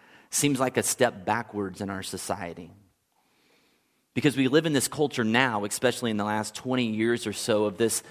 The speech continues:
delayed adulthood syndrome, right? More and more people in their early twenties living at home with mom and dad, you know, delaying staying in college as long as they can, getting multiple degrees, you know? And so there's this,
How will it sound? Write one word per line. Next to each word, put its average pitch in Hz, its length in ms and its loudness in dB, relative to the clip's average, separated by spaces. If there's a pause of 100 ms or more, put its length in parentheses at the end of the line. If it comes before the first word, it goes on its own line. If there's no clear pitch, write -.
(140)
delayed 120 640 2 (240)
adulthood 101 880 -2 (340)
syndrome, 95 680 -4
right? 104 360 0 (280)
More 117 240 4
and 120 100 2
more 117 200 2
people 120 400 -2
in 107 60 -2
their 107 120 0
early 107 280 0
twenties 107 400 -4
living 110 280 0
at 107 80 -2
home 113 360 -2
with 98 180 -6
mom 107 240 -2
and 101 140 -6
dad, 95 420 -4 (260)
you 107 80 -4
know, 101 100 0
delaying 110 560 0
staying 127 300 0
in 120 80 0
college 117 400 0
as 107 100 -4
long 113 160 2
as 110 80 -2
they 110 100 0
can, 107 360 -2
getting 107 200 -2
multiple 117 440 -2
degrees, 107 640 -2
you 107 80 -2
know? 98 300 -2 (380)
And 113 100 0
so 147 120 4
there's 123 140 2
this, - 260 0